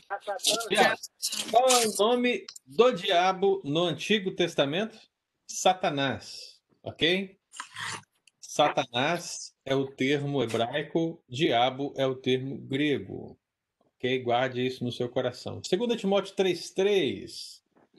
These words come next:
O apóstolo Paulo, ele está falando de como serão as coisas nos últimos dias, como os homens serão terrivelmente afastados do Senhor, e lá ele diz o quê? Que eles serão desafeiçoados,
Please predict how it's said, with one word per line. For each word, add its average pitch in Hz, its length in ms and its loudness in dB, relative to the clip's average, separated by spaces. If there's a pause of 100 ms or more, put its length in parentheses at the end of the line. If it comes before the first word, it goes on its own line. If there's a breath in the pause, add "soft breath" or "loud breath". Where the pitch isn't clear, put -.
(680)
O 160 120 6
apóstolo 165 500 2
Paulo, 170 220 4
ele 175 80 4
está 170 220 2
falando 165 360 -2
de 160 80 -6
como 175 220 0
serão 156 280 2
as 151 120 -2
coisas 143 300 0
nos 135 120 -4
últimos 131 440 -2
dias, 156 760 0
como 151 220 0
os 127 120 0
homens 135 360 0
serão 123 640 0 (500)
terrivelmente 147 680 2
afastados 120 580 2
do 113 140 -4
Senhor, 123 500 0
e 147 80 0
lá 147 140 2
ele 151 120 -4
diz 156 180 -4
o 156 100 -6
quê? 92 260 -6 (480)
Que 139 60 -2
eles 139 140 0
serão 127 300 0
desafeiçoados, 139 1700 2